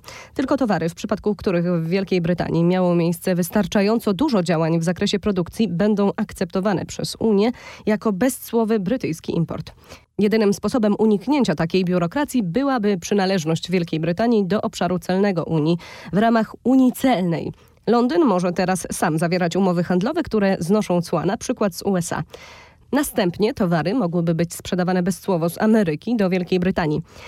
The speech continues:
Ale ponieważ nie ma porównywalnej umowy między U S A a Unią Europejską, to Unia musi dopilnować, aby towary z U S A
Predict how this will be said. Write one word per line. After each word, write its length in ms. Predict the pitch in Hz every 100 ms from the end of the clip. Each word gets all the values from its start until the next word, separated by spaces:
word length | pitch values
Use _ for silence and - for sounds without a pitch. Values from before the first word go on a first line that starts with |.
| - -
Ale 160 | - 339
ponieważ 560 | 311 202 147 165 - 175
nie 240 | 185 220 285
ma 120 | 156
porównywalnej 720 | 165 175 165 180 196 185 175
umowy 380 | 175 226 190 156
między 260 | 170 180 180
U 140 | 240 240
S 240 | 208 -
A 120 | 196 -
a 160 | 208 170 _ _ _
Unią 380 | 233 214 185 165 -
Europejską, 760 | 180 165 160 156 214 - 285 - - - -
to 120 | - 539
Unia 260 | 349 320 302
musi 300 | 285 - 240
dopilnować, 520 | 240 226 180 160 -
aby 260 | 202 190
towary 400 | 175 208 240 170
z 100 | 165
U 100 | -
S 180 | 170 -
A 120 | 240